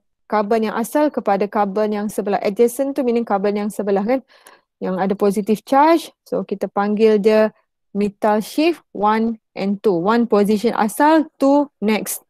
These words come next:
to carbon plus. So, apa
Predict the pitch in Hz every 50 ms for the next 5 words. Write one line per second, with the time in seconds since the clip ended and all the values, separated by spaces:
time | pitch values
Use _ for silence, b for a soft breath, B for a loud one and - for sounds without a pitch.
0 | _ - 220 220 226 226 214 _ - 208 185 180 180 202 196 196 190 - 190 170
1 | 175 - - - - _ _ _ _ _ _ _ _ _ _ _ _ _ _ _
2 | _ _ - - 196 196 - 214 -